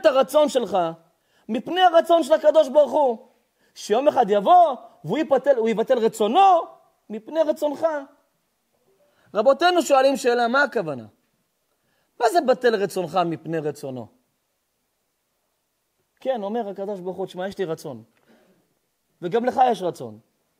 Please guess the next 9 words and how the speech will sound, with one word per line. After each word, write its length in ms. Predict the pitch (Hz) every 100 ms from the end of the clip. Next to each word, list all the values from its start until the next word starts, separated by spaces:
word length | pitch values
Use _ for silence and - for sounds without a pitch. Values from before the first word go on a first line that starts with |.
| _ _ _ _ _
אבל 200 | 151 185
אם 80 | 254
תבטל 200 | 226 240
את 120 | 208
הרצון 360 | 190 190 202 196
שלך 100 | 190
בשביל 240 | 160 160
הרצון 360 | 151 160 208 220
שלי, 300 | 240 233